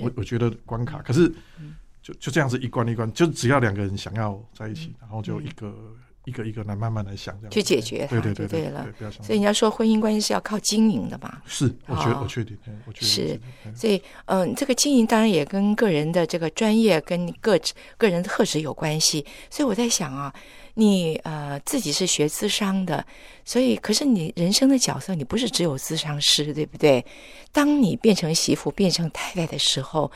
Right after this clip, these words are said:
Speaker 2: 你会真的是退到你是那个的角色，而且完全不再管咨商这个理念，然后出发去应对吗？还是不知不觉在你的咨商的专业里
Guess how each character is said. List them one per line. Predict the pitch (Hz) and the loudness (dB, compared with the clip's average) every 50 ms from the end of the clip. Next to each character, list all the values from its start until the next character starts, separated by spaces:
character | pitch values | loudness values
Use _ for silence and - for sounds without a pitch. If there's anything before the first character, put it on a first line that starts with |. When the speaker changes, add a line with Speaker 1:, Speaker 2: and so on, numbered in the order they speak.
| - - - - - - - - | -12 -20 -20 -20 -20 -12 -2 0
Speaker 2:
你 | 208 | 0
会 | 196 - 320 294 247 | 2 4 4 4 4
真 | - - - 285 | 4 4 4 4
的 | 294 277 233 | 6 6 6
是 | - - 202 180 - - - - - - - - - | 4 2 0 -2 -4 -8 -18 -20 -20 -20 -20 -20 -20
退 | - - 320 302 254 | -10 -4 0 0 2
到 | - 247 214 196 196 | 2 2 2 2 0
你 | 185 156 135 | -2 -2 -2
是 | 131 - - 208 190 | -2 0 0 0 0
那 | 185 - 247 240 220 | 0 2 4 4 4
个 | 185 165 | 2 0
的 | - - 156 | -2 -2 -2
角 | - - 180 139 - - | 0 0 0 0 0 -4
色， | 127 - - 233 214 165 - - - - - - - - | -6 0 2 4 4 4 2 0 -8 -20 -20 -20 -18 -4
而 | - 185 220 | 2 2 4
且 | 233 - - 202 151 - - - | 4 4 4 4 2 2 -2 -6
完 | - 156 156 147 143 160 214 302 | -6 -6 -4 -4 -2 -2 -2 -2
全 | - - - 175 151 175 | -2 -2 -4 -4 -6 -6
不 | 175 - 214 | -6 -6 -4
再 | 226 - 302 254 | -2 0 0 0
管 | 208 - - - 123 123 226 - | 0 0 0 -2 -2 -2 -4 -8
咨 | - - 269 277 | -2 0 2 2
商 | 277 - 277 247 247 262 269 - | 4 4 4 6 4 4 2 2
这 | - 285 247 | 2 2 2
个 | 170 170 | 2 0
理 | 170 165 175 170 139 120 131 | 0 4 4 4 6 4 4
念， | 135 175 254 254 180 - - - - - - - - _ - _ - | 6 6 6 6 4 2 -2 -10 -20 -20 -20 -20 -20 _ -20 _ -8
然 | - 147 147 | -6 -4 -2
后 | 170 175 156 | -2 -2 -4
出 | - - - - 160 | -4 -4 -2 -2 -2
发 | 170 - - 156 147 156 151 | -2 -2 -4 -4 -4 -6 -6
去 | - - - | -6 -4 0
应 | - - 165 147 143 | 2 2 2 0 2
对 | - 170 156 147 - | 2 0 0 0 -2
吗？ | 117 - - - - - - - - - _ | -4 -6 -8 -10 -14 -18 -20 -20 -20 -20 _
还 | - - 233 | -8 -4 -4
是 | - 311 | -2 -2
不 | - - 349 349 | 0 2 2 2
知 | - - | 2 0
不 | 302 339 277 247 | -2 -2 -4 -2
觉 | - 214 180 | -2 -2 -2
在 | 175 - 240 | -2 -2 -2
你 | 190 151 | -2 -4
的 | 143 156 | -4 -8
咨 | - - - 247 | -8 -4 -2 -2
商 | 233 - 240 220 | 0 0 0 -2
的 | 196 | -2
专 | 175 - 240 247 247 | -2 0 0 0 2
业 | 233 208 | 0 0
里 | 160 135 120 113 | -2 -4 -6 -6